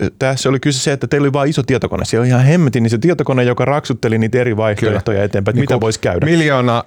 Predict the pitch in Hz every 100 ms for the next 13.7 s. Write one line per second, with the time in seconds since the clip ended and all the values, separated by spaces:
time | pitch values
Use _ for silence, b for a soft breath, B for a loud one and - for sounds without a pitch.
0 | - 147 107 - 123 117 98 87 - 98
1 | 87 151 107 107 139 131 101 104 123 120
2 | 107 104 104 87 101 127 151 - 190 202
3 | 240 233 202 170 139 113 139 139 151 139
4 | 131 110 127 104 87 120 117 117 107 101
5 | - 90 87 - B - 110 151 147 185
6 | 180 165 165 185 214 190 147 139 117 110
7 | 98 101 92 - 95 90 - 113 101 90
8 | 85 - 139 180 185 143 143 139 120 110
9 | 107 101 - 185 - 156 - 127 117 123
10 | 120 117 151 151 143 127 127 123 139 151
11 | - 95 98 139 190 175 151 139 127 127
12 | 113 104 - 123 - 120 127 - 110 110
13 | 113 107 110 - 104 101 107